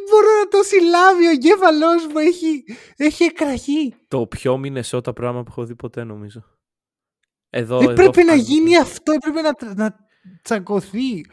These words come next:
Speaker 1: ο Ρούτι Γκομπέρ με τον Κάιλ Άντερσον.
Speaker 2: Και ο Μακντάνιελς με ένα τοίχο.
Speaker 1: Ρε,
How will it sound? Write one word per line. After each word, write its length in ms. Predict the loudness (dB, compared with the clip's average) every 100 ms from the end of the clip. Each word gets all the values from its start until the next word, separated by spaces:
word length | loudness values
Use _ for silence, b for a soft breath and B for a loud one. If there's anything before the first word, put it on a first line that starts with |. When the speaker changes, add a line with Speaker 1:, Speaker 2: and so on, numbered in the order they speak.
| b b _
Speaker 1:
ο 200 | 2 4
Ρούτι 360 | 2 -2 -6 -10
Γκομπέρ 600 | -6 -4 0 2 2 -2 -6 _ _ _ _
με 160 | -4 -2
τον 240 | 0 -2
Κάιλ 380 | 0 0 2 0
Άντερσον. 680 | -2 -2 -2 -4 -6 -10 -10
Speaker 2:
Και 160 | -6 -4
ο 60 |
Μακντάνιελς 460 | -4 -6 -6 -6 -6
με 60 | -8
ένα 120 | -8
τοίχο. 380 | -8 -12 -18 _ _ _ _ _ _ -2
Speaker 1:
Ρε, 220 | 0 2